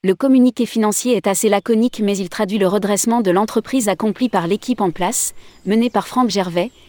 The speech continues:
et l'arrivée de nouveaux actionnaires, les fonds Alcentra, Fidra et Atrim. Le tribunal de commerce de Paris a constaté le cinq décembre deux mille vingt-deux que l'exécution du plan de sauvegarde accélérée est achevée.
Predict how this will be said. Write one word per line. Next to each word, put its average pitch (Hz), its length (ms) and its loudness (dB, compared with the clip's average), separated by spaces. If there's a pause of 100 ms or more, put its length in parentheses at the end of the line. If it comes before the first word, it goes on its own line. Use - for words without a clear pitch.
(140)
et 190 60 2
l'arrivée 214 380 2
de 202 100 0
nouveaux 220 340 2
actionnaires, 180 560 -2 (260)
les 180 120 0
fonds 226 180 -2
Alcentra, 214 560 -2 (180)
Fidra 202 440 0
et 180 60 2
Atrim. 165 400 -2 (880)
Le 196 160 2
tribunal 233 520 2
de 185 100 4
commerce 214 440 0
de 180 100 0
Paris 214 320 0
a 190 80 0
constaté 202 480 0
le 180 100 2
cinq 233 260 0
décembre 196 460 2
deux 202 140 2
mille 226 180 2
vingt-deux 202 300 2
que 233 120 -2
l'exécution 202 680 -2
du 180 140 -4
plan 220 200 0
de 190 80 -2
sauvegarde 208 500 0
accélérée 196 520 0
est 185 100 -4
achevée. 170 380 -2